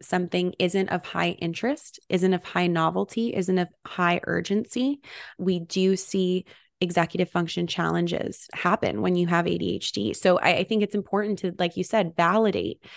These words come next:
those lived experiences, lived struggles, feel understood, but then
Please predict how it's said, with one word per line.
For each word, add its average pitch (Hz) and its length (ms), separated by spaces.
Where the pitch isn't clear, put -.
those 175 340
lived 180 540
experiences, 180 720
lived 180 320
struggles, 175 680
feel 202 300
understood, 196 720
but 202 200
then 196 180